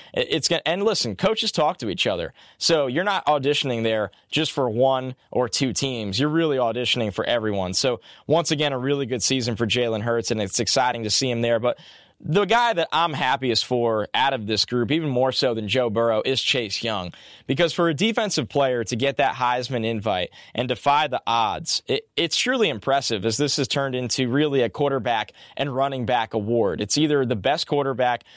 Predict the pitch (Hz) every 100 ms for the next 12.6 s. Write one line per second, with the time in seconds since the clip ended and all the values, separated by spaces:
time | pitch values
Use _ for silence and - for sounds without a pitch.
0 | - 123 113 139 139 135 127 113 107 107
1 | 101 _ - 123 139 143 117 131 - -
2 | 135 120 110 - 139 110 90 71 _ -
3 | 143 160 220 175 - 170 151 139 123 139
4 | 131 131 120 113 110 135 113 117 131 107
5 | - 101 92 80 - 104 98 127 147 -
6 | 156 - 135 131 120 127 120 90 120 120
7 | 113 117 101 120 110 107 101 95 120 139
8 | 127 117 104 123 120 127 117 - - 117
9 | 151 151 135 107 131 123 117 104 120 107
10 | 110 117 107 107 113 117 - 123 101 113
11 | 90 90 120 101 - - - - 143 139
12 | 202 214 - 135 101